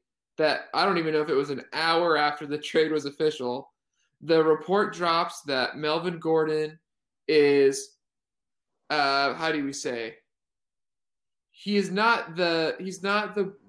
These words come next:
the best at just making decisions. He's not the brightest. He, uh, decided that he was gonna, uh, drink and drive, and he was going to speed,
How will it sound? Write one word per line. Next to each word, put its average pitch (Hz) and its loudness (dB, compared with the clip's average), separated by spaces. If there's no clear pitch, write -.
the 180 -2
best 165 -2
at 139 -2
just 156 -10
making 147 -2
decisions. 127 -10
He's 170 -10
not 202 -2
the 202 -2
brightest. 170 0
He, 156 0
uh, 139 2
decided 170 -4
that 156 -4
he 175 -4
was 160 -4
gonna, 151 -2
uh, 135 0
drink 208 2
and 208 0
drive, 143 2
and 135 -2
he 147 -6
was 139 -6
going 143 -4
to 120 -4
speed, 170 2